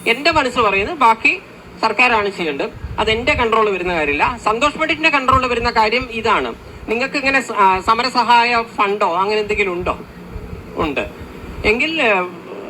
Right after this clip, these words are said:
മേഡം, ഏ, എല്ലാവരും എന്നെ നമ്മളെന്തെങ്കിലും തന്നാൽ സ്വീകരിക്കുമല്ലോ അല്ലേ? അപ്പൊ എനിക്ക് കു-, കൂടുതലായിട്ട് എന്തെങ്കിലും ചെയ്യണമെന്നുണ്ട്. പക്ഷെ നമ്മളെ പ്രായോഗിക ബുദ്ധിമുട്ടുണ്ട്. കാരണം വെച്ചാൽ നമുക്ക് വർഷത്തിൽ ഒരു സിനിമയേ ഉള്ളൂ. പിന്നെ ഇങ്ങനെ എന്തെങ്കിലുമൊക്കെ ഈ ഉദ്ഘാടനങ്ങളോ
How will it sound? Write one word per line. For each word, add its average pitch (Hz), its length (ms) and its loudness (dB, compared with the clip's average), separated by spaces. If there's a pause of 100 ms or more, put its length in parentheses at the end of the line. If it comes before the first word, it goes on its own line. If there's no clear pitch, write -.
(260)
മേഡം, 240 260 -4 (180)
ഏ, 349 160 -6 (600)
എല്ലാവരും 240 640 0 (340)
എന്നെ 233 180 0
നമ്മളെന്തെങ്കിലും 233 500 2
തന്നാൽ 220 180 0
സ്വീകരിക്കുമല്ലോ 214 520 0
അല്ലേ? 139 200 -4 (720)
അപ്പൊ 220 140 4
എനിക്ക് 240 280 2
കു-, 220 380 -2
കൂടുതലായിട്ട് 233 420 0
എന്തെങ്കിലും 240 300 -2
ചെയ്യണമെന്നുണ്ട്. 220 500 0
പക്ഷെ 247 320 -4 (320)
നമ്മളെ 285 260 4
പ്രായോഗിക 269 520 2
ബുദ്ധിമുട്ടുണ്ട്. 214 480 -2
കാരണം 202 180 0
വെച്ചാൽ 233 180 -4
നമുക്ക് 233 240 2
വർഷത്തിൽ 226 440 2
ഒരു 208 80 2
സിനിമയേ 202 360 0
ഉള്ളൂ. 170 220 -4 (280)
പിന്നെ 214 140 2
ഇങ്ങനെ 214 140 4
എന്തെങ്കിലുമൊക്കെ 226 400 0
ഈ 214 220 4 (400)
ഉദ്ഘാടനങ്ങളോ 170 760 0